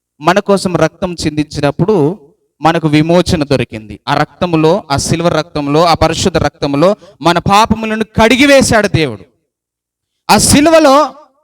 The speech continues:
మన పాపములను కడిగివేశాడు. అయితే మనల్ని పరిశుద్ధులుగా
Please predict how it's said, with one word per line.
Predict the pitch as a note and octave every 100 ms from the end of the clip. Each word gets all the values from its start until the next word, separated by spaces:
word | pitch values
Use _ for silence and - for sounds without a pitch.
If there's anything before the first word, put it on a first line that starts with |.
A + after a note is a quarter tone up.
| -
మన | G#3+ B3
పాపములను | - B3 C#4+ C4+ C4+ C4
కడిగివేశాడు. | - B3+ D#4+ D#4 B3 G#3+ F3+ D#3 G3 A3 - -
అయితే | F3+ F3
మనల్ని | E3 E3 D#3+
పరిశుద్ధులుగా | D#3+ D3+ E3 E3+ - E3+ E3